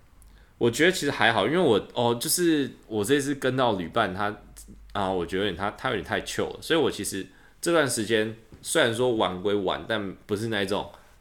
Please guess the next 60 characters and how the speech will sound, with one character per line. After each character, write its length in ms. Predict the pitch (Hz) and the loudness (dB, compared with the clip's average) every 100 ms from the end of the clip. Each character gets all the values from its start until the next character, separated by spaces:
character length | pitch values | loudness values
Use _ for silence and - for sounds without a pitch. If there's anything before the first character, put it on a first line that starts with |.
| _ - - | _ -20 -8
榨 380 | - 170 110 95 | 2 8 8 6
干 200 | - 104 | 4 2
的 80 | 95 | 0
那 100 | 85 | -4
种 100 | 85 - - | -8 -8 -4
爆 200 | - 87 73 | -2 -2 -4
玩 100 | - - | -10 -14
的 80 | - | -14
那 100 | 82 | -10
种 80 | 76 73 | -10 -12
行 200 | - - - | -12 -12 -12
程， 160 | - - - - - - | -16 -16 -20 -20 -20 -4
所 140 | 127 | 0
以 20 | |
我 180 | 120 85 | 2 0
觉 160 | 85 85 | -2 -2
得 320 | 87 80 80 - _ - - | -2 -2 -6 -12 _ -20 -20
反 340 | - 98 80 | -4 -2 -2
而 180 | 76 85 | -4 -6
北 220 | 78 95 | -4 -4
意 180 | 80 107 | -4 -4
这 180 | 98 101 | -2 0
些， 160 | 98 98 123 - | 0 -4 -8 -8
北 120 | - 113 | -2 0
意 140 | 131 | 2
这 80 | 127 | 2
段 140 | 113 | 0
时 160 | 104 90 | -4 -2
间 260 | 92 95 - - _ _ _ _ _ _ - | -2 -2 -8 -20 _ _ _ _ _ _ -16
是 140 | - 127 | -8 -4
没 140 | 117 | -2
有 80 | 87 | -2
到 340 | 98 95 - - - - | 0 0 -2 -12 -8 -2
被 160 | 104 | 0
榨 240 | - 95 85 | 2 0 2
干， 260 | 87 78 - - | -2 -2 -8 -6
但 120 | - 135 | -2 0
是 400 | 131 135 117 101 | 4 4 2 -2
接 200 | - 139 | -2 2
下 140 | 143 | 2
来 60 | 95 | 2
的 60 | |
马 160 | 95 80 | -2 -4
赛 160 | 76 113 | -2 -2
我 160 | 78 | -2
觉 120 | 78 | -4
得 40 | 80 | -6
应 60 | |
该 140 | 92 92 | -4 -2
玩 240 | 92 78 | -2 -4
很 100 | 80 - | -8 -10
嗨， 180 | 80 78 | -8 -4
因 160 | 120 | -2
为 60 | 135 | -2
马 260 | 110 101 | -2 -4
赛 180 | 82 120 | 0 0
这 120 | 110 | 2
一 80 | 107 | 0
群 240 | 101 85 82 | -2 -8 -8
人 200 | 73 | -8